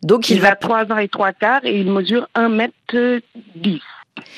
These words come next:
Speaker 1: Vous en avez parlé avec le pédiatre de votre inquiétude. Vous avez un enfant qui pousse bien, euh, qui a des petites infections, mais qui n'est pas, on va dire, très malade. Vous lui avez dit que vous, vous étiez toujours inquiète ?
Speaker 2: Oui, je lui ai dit.
Speaker 1: Et qu'est-ce qu'il
Speaker 2: Je
Speaker 1: vous
Speaker 2: lui ai dit.
Speaker 1: répond ? Qu'est-ce qu'il vous répond ?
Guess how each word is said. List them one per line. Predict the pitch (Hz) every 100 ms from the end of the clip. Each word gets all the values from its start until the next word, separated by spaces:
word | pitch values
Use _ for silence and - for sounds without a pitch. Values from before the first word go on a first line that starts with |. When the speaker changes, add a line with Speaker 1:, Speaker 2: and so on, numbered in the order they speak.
| - -
Speaker 1:
Vous | 202 269
en |
avez | 370 370
parlé | 359 254 247
avec | 214 202
le | 196
pédiatre | - 185 156 254
de | 294
votre | 240 220 -
inquiétude. | 185 - 175 - 269 277
Vous | 196
avez | 175 165
un | 165
enfant | 170 - 185
qui | -
pousse | 165 - 196 170
bien, | 170 226 294 208 - - -
euh, | 170 170
qui | -
a | 170
des | 165
petites | - 175 - 170
infections, | 180 165 170 - - 208
mais | 185
qui | - 165
n'est | 165
pas, | 170 165 - _
on | 143
va | 160
dire, | 156 -
très | - 196
malade. | 180 175 220 302 240 - - -
Vous | - 220
lui | 247
avez | 214 220
dit | 226
que | 320 247
vous, | 170 208 311
vous | 254 208
étiez | 196 208
toujours | 196 180 185
inquiète ? | 180 - 185 - - _ _ _ _ _ _ 190
Speaker 2:
Oui, | 175 175 349
je | 196
lui | 180 147
ai | 143
dit. | 151 285 _ _
Speaker 1:
Et | 175
qu'est-ce | 196 -
qu'il | 185
Speaker 2:
Je |
Speaker 1:
vous | 180
Speaker 2:
lui | 190
ai |
dit. | 175
Speaker 1:
répond ? | 185 208 - _
Qu'est-ce | 190
qu'il | - 170
vous |
répond ? | 165 165